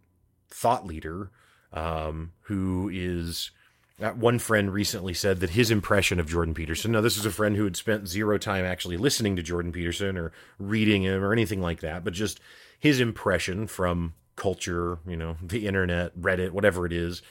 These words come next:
um, was that Jordan Peterson is a fundamentalist Christian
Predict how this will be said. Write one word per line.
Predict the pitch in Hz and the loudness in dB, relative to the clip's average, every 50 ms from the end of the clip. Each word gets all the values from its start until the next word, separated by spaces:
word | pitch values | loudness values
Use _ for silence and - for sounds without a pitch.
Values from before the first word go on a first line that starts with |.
| - - - - - - - _ _ _ - | -20 -20 -20 -20 -20 -20 -20 _ _ _ -8
um, | - 92 90 87 90 87 87 92 90 - - | -4 -4 -2 -2 -2 -2 -4 -4 -8 -8 -4
was | 117 117 98 92 | -2 -2 -2 -2
that | 113 113 | -4 -4
Jordan | 95 90 120 127 131 123 127 127 120 113 | -2 0 0 0 0 0 -2 -6 -6 -8
Peterson | - - 107 101 104 - - 98 | -8 -6 -4 -4 -2 -2 -2 -2
is | 92 85 85 | -2 -2 -2
a | 90 | -4
fundamentalist | 82 - - - 147 156 165 151 135 131 123 123 117 110 98 - - - - _ _ _ _ _ _ _ _ _ _ _ _ _ _ _ _ _ _ _ _ | -6 -6 -2 0 2 2 2 2 2 2 2 2 0 0 0 -2 -4 -6 -8 _ _ _ _ _ _ _ _ _ _ _ _ _ _ _ _ _ _ _ _
Christian | - - 117 101 - - - 98 92 90 92 90 87 85 | -4 -2 -2 0 0 -2 -4 -4 -4 -4 -4 -6 -8 -10